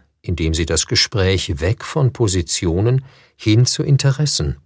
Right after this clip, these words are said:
Optionen und Standards verlagern. Wenn die andere Seite beispielsweise sagt, „Wir zahlen nicht mehr als zehntausend“,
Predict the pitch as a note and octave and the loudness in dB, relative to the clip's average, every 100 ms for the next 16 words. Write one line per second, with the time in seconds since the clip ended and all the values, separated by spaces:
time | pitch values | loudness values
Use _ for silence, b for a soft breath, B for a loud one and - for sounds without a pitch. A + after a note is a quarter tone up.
0 | _ - - - - E2+ F2 F2 G#2+ A#2 | _ -8 -4 -2 0 2 2 2 0 -2
1 | - - D#2 B2 A#1+ B1 - D2 C2+ A1 | -2 0 0 0 -2 -4 -4 -2 -4 -4
2 | - G#1+ - _ _ _ _ _ _ _ | -8 -10 -16 _ _ _ _ _ _ _
3 | _ _ _ _ _ _ _ _ _ _ | _ _ _ _ _ _ _ _ _ _
4 | _ _ _ _ _ C3 E3 F3+ F3 F#3 | _ _ _ _ _ 4 6 4 4 2
5 | E3 C3+ A2+ G#2+ A2+ F#2+ E2+ F#2 - G2 | 4 2 4 2 2 2 2 0 0 -2
6 | - F#2 F2+ F#2+ - F2+ F2 - - - | -2 0 0 0 0 0 -2 -6 -12 -12
7 | _ _ _ _ A2+ A2 G#2 B2+ C3+ B2+ | _ _ _ _ 0 2 2 4 4 4
8 | A#2+ A2+ - A2 G#2+ F2+ - - A#2+ G#2 | 4 2 2 0 2 0 0 0 0 0
9 | D#2 C2+ - - | -2 -2 -4 -6